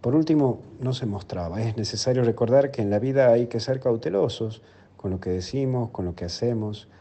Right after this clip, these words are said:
Hay veces que es necesario pasar desapercibidos, pero es para un bien mayor.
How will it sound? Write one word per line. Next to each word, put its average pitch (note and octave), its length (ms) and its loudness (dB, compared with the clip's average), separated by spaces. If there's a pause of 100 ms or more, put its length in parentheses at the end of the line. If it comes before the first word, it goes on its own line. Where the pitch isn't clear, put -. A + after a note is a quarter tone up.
(260)
Hay G2+ 100 -2
veces A2+ 240 -2
que - 100 -6
es G#2+ 80 -2
necesario A#2 520 -2
pasar A2+ 340 -4
desapercibidos, G#2 1040 -4 (440)
pero C3+ 140 -12
es - 60 -12
para A2 160 -4
un G2+ 100 -2
bien G#2 200 -2
mayor. F2+ 420 -2